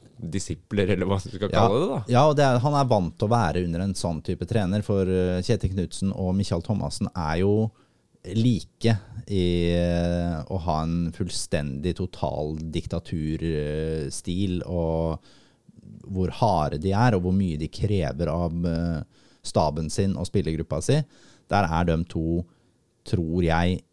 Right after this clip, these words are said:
Speaker 2: kanskje i en særklasse i norsk fotball.
Speaker 1: Mm.
Speaker 2: Mm. Veldig spennende valg. Jeg synes, eh, F K administrasjonen nå jobbes det bra. Nå er vel, eh,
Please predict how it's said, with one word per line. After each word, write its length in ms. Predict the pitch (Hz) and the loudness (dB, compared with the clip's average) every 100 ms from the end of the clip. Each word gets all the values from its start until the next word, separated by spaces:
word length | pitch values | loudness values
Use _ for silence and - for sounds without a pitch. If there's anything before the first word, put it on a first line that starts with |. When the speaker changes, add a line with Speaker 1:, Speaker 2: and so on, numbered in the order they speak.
| _ - _ | _ -20 _
Speaker 2:
kanskje 540 | - 120 98 - - 82 | -8 -6 -6 -8 -10 -6
i 80 | 78 | -4
en 80 | 85 | -2
særklasse 640 | 95 76 - - - - | -2 -2 -6 -10 -8 -8
i 100 | 87 | -4
norsk 220 | 82 - | -4 -6
fotball. 300 | - - - - _ 98 | -8 -8 -8 -10 _ -6
Speaker 1:
Mm. 120 | 90 _ _ _ _ - | -6 _ _ _ _ -6
Speaker 2:
Mm. 160 | 92 - - - - - _ _ _ _ _ _ _ _ _ _ _ - | -6 -6 -16 -20 -20 -20 _ _ _ _ _ _ _ _ _ _ _ 0
Veldig 240 | 127 135 - | 4 4 4
spennende 240 | 117 85 | 4 4
valg. 160 | 82 - 113 | 2 -2 -2
Jeg 480 | 117 120 117 113 | 2 4 4 2
synes, 300 | 117 101 98 - - | 0 0 0 -4 0
eh, 1300 | 104 101 98 98 95 95 92 87 - _ - - 110 | 2 2 2 2 2 2 0 -4 -16 _ -14 -2 0
F 60 | |
K 160 | 104 98 | 2 2
administrasjonen 800 | 92 95 92 110 101 98 113 98 | 2 2 0 -2 0 0 2 2
nå 400 | 90 92 95 - 98 _ _ _ _ _ _ _ - | 2 2 -2 -4 -12 _ _ _ _ _ _ _ 0
jobbes 280 | 107 95 80 | 4 4 2
det 100 | 87 | 2
bra. 160 | 98 156 151 | 2 2 0
Nå 120 | 101 90 | 2 4
er 160 | 78 | 4
vel, 340 | 82 82 82 90 | 2 2 2 2
eh, 360 | 87 85 82 | 2 2 0